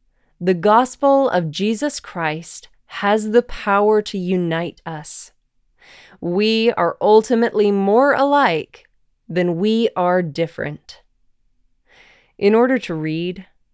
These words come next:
watch, or listen to Elder Ballard's entire message, look up Hope in Christ on church of Jesus Christ dot org. Past General Conference messages are archived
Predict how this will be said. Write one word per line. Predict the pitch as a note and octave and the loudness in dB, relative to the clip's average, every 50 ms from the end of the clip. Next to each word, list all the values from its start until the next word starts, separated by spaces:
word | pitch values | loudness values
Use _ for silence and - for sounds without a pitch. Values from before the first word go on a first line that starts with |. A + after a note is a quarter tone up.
| _ - | _ -10
watch, | E3+ D#3+ E3+ E3 F3 F3+ - - - - - - - _ _ - _ _ _ | -4 -2 0 0 0 -2 -4 -10 -14 -14 -14 -16 -18 _ _ -20 _ _ _
or | - - F#3 A3 B3+ | 0 4 6 6 6
listen | A#3+ G3 D#3+ D3+ D3+ - - D#3+ D#3 D#3 | 6 4 0 0 -2 -4 -6 -6 -6 -6
to | - F3 - | -6 -6 -4
Elder | - F#3 G3+ A3 A3+ | -2 -2 0 0 0
Ballard's | G3 D#3+ E3+ E3 F3 F3 F#3 F#3 F3+ F3+ E3+ - - | 2 2 0 0 2 0 0 0 -2 -4 -4 -8 -8
entire | - F#3 F3+ E3+ - - - G#3+ A3 A#3 A3+ G#3+ | -8 -8 -8 -8 -10 -8 -4 -2 0 2 2 2
message, | G3 F#3 F#3 G3 G3 - A#3+ A#3+ A#3+ G#3 - - - - - _ _ _ _ _ _ _ | 0 0 -2 -4 -4 -2 -2 -2 -2 -2 -6 -10 -14 -16 -20 _ _ _ _ _ _ _
look | - G3+ A3+ C4+ D#4 D#4 - | -8 -2 0 0 0 0 2
up | G#3 F3+ F#3 - - - - - - _ _ _ | 2 2 2 0 -2 -8 -16 -18 -18 _ _ _
Hope | _ - - A3+ B3+ - - _ - - - - _ _ _ _ _ | _ -2 0 2 2 2 0 _ -10 -16 -16 -16 _ _ _ _ _
in | G3 G3 F#3+ F#3 | -4 -2 -2 -2
Christ | F3+ - - F3 D#3+ D3+ D#3 D#3 - - - - - _ _ _ _ _ _ _ _ _ - | -4 -4 -4 -2 -2 -2 -4 -8 -12 -18 -20 -20 -20 _ _ _ _ _ _ _ _ _ -6
on | F#3+ F3+ F3 | -4 -4 -4
church | E3 - - - B3+ C#4+ C#4 - - E4 | -4 -6 -6 -6 -6 -6 -6 -8 -8 -8
of | D4+ A#3 | -6 -6
Jesus | F3+ - F3+ F3+ F3+ A3+ B3+ - | -6 -6 -6 -6 -4 -6 -8 -8
Christ | - - - D#3 C#3 C#3+ C#3+ D3+ - - - - - _ _ _ _ _ - | -10 -8 -6 -6 -4 -6 -8 -10 -14 -18 -20 -20 -20 _ _ _ _ _ -4
dot | D#3 E3+ D3+ D3+ - | -2 -2 -2 -2 -2
org. | D#3+ D#3+ D#3 D3+ D3+ C#3+ C3+ - - _ _ _ _ _ _ _ _ _ _ _ _ _ _ _ _ _ _ _ _ _ _ _ _ _ | -4 -4 -4 -2 -4 -6 -8 -12 -20 _ _ _ _ _ _ _ _ _ _ _ _ _ _ _ _ _ _ _ _ _ _ _ _ _
Past | - - A#3+ B3 C4+ C#4 - - - - F#3 F3 | -8 -4 -2 -2 -2 -2 -4 -10 -12 -12 -10 -4
General | E3 G3 F#3+ G3 G#3 G#3 G#3 G3+ | -2 0 0 2 2 0 0 0
Conference | - G3 F#3 F3+ F#3 F3+ - G3 F#3+ F#3+ - | -2 -2 -2 -2 -2 -2 -4 -4 -6 -4 -4
messages | F3+ D#3+ E3 E3 - E3+ D3 E3 E3 D#3 D#3+ D#3 - | -4 -4 -4 -4 -6 -8 -6 -4 -4 -4 -4 -4 -4
are | - F3 - - | -4 -4 0 2
archived | G#3+ B3+ D4 C#4 - - D#3+ C#3 C3+ C3 - - - - | 2 2 2 0 -2 -6 -6 -6 -6 -8 -12 -14 -20 -20